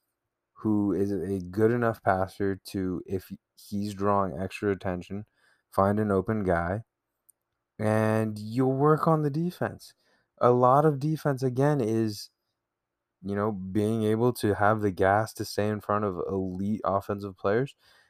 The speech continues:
but two, being in a system that everyone understands and has each other's backs. So, I, I, I get, I get buying a guy like this. I really do. I, I think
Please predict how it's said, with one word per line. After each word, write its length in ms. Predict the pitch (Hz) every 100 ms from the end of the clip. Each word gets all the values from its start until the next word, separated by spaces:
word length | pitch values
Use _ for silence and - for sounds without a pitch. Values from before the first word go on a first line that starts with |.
| _ -
but 180 | 113
two, 500 | - - 170 226 226 214 117
being 240 | 151 185
in 80 | 196
a 60 |
system 500 | 185 208 233 - 180
that 280 | 165 156 - - _ _ _
everyone 460 | 139 151 170 170 165
understands 560 | 160 156 - 143 147
and 120 | 135
has 200 | 131 131
each 180 | 131 127
other's 280 | 127 120 104
backs. 500 | 95 95 92 - - _ _ _ _ _
So, 540 | - - 131 120 98 - _ _ _ _ _ _ _ _ _ -
I, 60 |
I, 400 | 107 - 98 110
I 40 | 139
get, 480 | 139 104 139 196 -
I 140 | 113 143
get 340 | 104 127 135
buying 340 | 117 127 135
a 60 | 113
guy 220 | 104 101
like 260 | 92 90 -
this. 260 | 98 101 -
I 60 |
really 400 | 98 101 123 127
do. 400 | 107 110 123 101 98 -
I, 280 | 95 85
I 40 | 95
think 240 | - 107